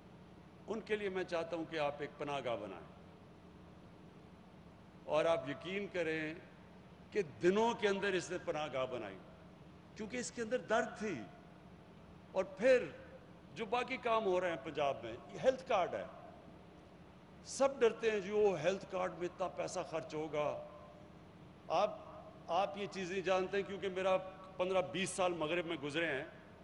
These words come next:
अमीर तरीन मुल्कों में health insurance नहीं दी जाती मुफ्त।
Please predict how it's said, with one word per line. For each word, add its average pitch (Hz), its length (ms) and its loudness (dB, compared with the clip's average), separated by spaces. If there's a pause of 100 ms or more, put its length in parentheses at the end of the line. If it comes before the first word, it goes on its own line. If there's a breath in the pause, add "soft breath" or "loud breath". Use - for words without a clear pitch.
(760)
अमीर 208 480 2 (120)
तरीन 214 400 0
मुल्कों 196 360 -2
में 202 180 4 (100)
health 185 280 2
insurance 180 600 2
नहीं 180 120 2
दी 160 180 -2
जाती 165 440 0
मुफ्त। 156 320 2